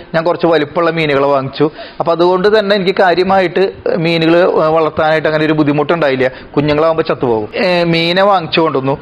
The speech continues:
മീനെ വാങ്ങിച്ചു കൊണ്ടുവരുന്നതിനേക്കാൾ മുൻപ് ഇതിൻ്റെ ഈ കുളം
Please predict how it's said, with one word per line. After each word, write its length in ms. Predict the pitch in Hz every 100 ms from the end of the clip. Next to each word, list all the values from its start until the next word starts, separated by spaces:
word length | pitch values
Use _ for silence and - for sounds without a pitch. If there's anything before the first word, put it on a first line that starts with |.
| - -
മീനെ 220 | 160 185 220
വാങ്ങിച്ചു 340 | 202 190 175 208
കൊണ്ടുവരുന്നതിനേക്കാൾ 680 | 208 190 185 185 180 165 175 185
മുൻപ് 260 | 170 156 185 151
ഇതിൻ്റെ 260 | 151 156 175 175
ഈ 60 | 151 -
കുളം 180 | 147